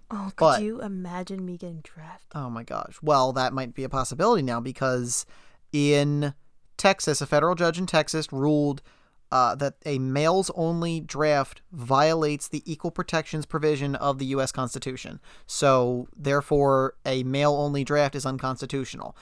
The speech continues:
Speaker 2: Now, it doesn't say that now it's gonna require females to register for a potential draft. We have plenty of strong, capable women in the military.
Speaker 1: Right.
Speaker 2: And we have plenty of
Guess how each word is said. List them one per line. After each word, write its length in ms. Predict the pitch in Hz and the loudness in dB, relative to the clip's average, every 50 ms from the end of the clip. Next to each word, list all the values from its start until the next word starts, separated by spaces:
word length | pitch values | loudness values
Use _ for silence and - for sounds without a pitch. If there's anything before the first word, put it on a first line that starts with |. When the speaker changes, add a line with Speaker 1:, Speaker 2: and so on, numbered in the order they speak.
| - - - | -20 -12 -6
Speaker 2:
Now, 120 | 139 131 | -4 -2
it 80 | 131 123 | 0 2
doesn't 260 | 156 156 175 196 - | 2 2 2 0 -2
say 400 | - - - 180 170 165 170 165 147 | -2 0 0 2 2 2 2 0 0
that 260 | 151 151 147 143 - - - - - - - - - - - - | 2 2 0 0 -2 -6 -18 -20 -20 -20 -20 -20 -20 -20 -18 -8
now 340 | - 135 139 143 139 139 139 | -4 0 2 2 2 2 2
it's 120 | 139 - - | 0 0 -2
gonna 160 | 151 139 135 | -2 -2 -2
require 640 | 131 135 - - - 151 147 143 143 139 135 135 | -2 -4 -4 2 6 8 8 8 8 6 2 -2
females 680 | - - 151 143 139 139 139 135 135 135 135 131 - - | -2 -4 -4 -2 0 0 0 0 0 0 -2 -2 -6 -8
to 320 | - - - 151 143 139 127 | -8 -4 0 2 2 2 4
register 420 | 123 131 135 135 131 - - 139 | 4 4 2 2 2 0 -2 -4
for 200 | - - 131 127 | -2 -2 -2 -2
a 140 | 120 120 117 | -2 -2 -4
potential 400 | - - - 135 123 - 123 120 | -4 -4 -4 -4 -4 -4 -6 -6
draft. 540 | - 120 123 139 165 202 220 - - - - _ - | -4 -2 0 0 2 0 0 -2 -6 -18 -20 _ -8
We 160 | - 147 202 196 | -2 0 2 4
have 340 | 233 233 233 214 - - | 6 6 6 4 2 2
plenty 440 | - - - 214 240 262 269 262 254 | 4 4 4 4 2 2 2 0 2
of 340 | - 214 214 202 202 190 - - - _ _ _ _ _ _ _ - | 4 4 4 4 4 0 -2 -12 -20 _ _ _ _ _ _ _ -14
strong, 600 | - - - - - 196 202 202 202 208 208 208 | -10 -10 -6 0 4 6 8 8 8 6 4 0
capable 460 | - - 190 190 185 202 180 185 175 | -2 0 -2 0 0 0 0 0 0
women 260 | 170 175 170 175 175 | 0 0 -2 -2 -2
in 80 | 175 185 | -2 -2
the 60 | 208 | 0
military. 600 | 202 165 127 127 - 127 123 123 123 139 160 - - | 2 2 2 2 2 0 0 0 0 0 -2 -6 -8
Speaker 1:
Right. 400 | 233 202 208 196 185 180 185 202 | -12 -12 -12 -10 -10 -10 -8 -2
Speaker 2:
And 80 | 170 160 | 2 4
we 80 | 165 165 | 4 4
have 80 | 165 | 4
plenty 260 | - 175 165 170 170 | 4 4 4 4 4
of 200 | 160 156 156 151 | 2 2 2 0